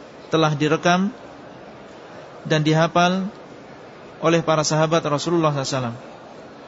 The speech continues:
Baik ucapan-ucapan beliau, zikir-zikir beliau, urutannya, apa yang beliau lakukan, apa yang dilakukan ketika tawaf, ketika sa'i,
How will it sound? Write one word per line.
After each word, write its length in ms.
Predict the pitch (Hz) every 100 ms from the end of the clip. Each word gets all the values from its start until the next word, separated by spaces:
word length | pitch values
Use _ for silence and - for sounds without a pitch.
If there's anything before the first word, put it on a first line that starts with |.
| -
Baik 200 | 165 165
ucapan-ucapan 720 | 160 160 151 156 151 156 143 143
beliau, 360 | 156 156 147 139 143 - - - - - - -
zikir-zikir 560 | 160 165 156 143 151 143
beliau, 480 | 151 156 147 139 139 143 - - - - -
urutannya, 840 | 165 160 143 160 156 151 139 139 -
apa 180 | 151 156
yang 160 | 147
beliau 160 | 147 147
lakukan, 520 | 143 160 160 151 143 147 - - - - - - -
apa 160 | 160 156
yang 120 | 160 151
dilakukan 320 | 151 160 147
ketika 240 | 143 147
tawaf, 480 | 143 151 151 143 135 - - - -
ketika 320 | 147 147 143
sa'i, 440 | 160 147 151 143